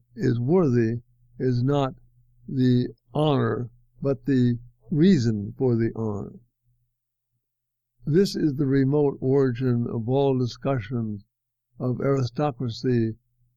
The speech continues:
and senates. It is an acknowledgement that some people do more or are responsible for more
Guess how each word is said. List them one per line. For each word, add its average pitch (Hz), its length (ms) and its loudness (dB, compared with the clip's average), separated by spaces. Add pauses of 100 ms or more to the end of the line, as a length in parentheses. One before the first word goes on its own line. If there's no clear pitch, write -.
and 117 320 0
senates. - 680 -2 (1400)
It 147 160 0
is 156 400 4 (120)
an 131 420 -2 (200)
acknowledgement 135 1040 -2 (480)
that 139 220 -2
some 170 340 -2
people 123 600 -2 (440)
do 156 300 6
more 123 540 -2 (480)
or 127 260 0
are 135 220 -2
responsible 131 960 -2
for 117 160 -4
more 120 420 -2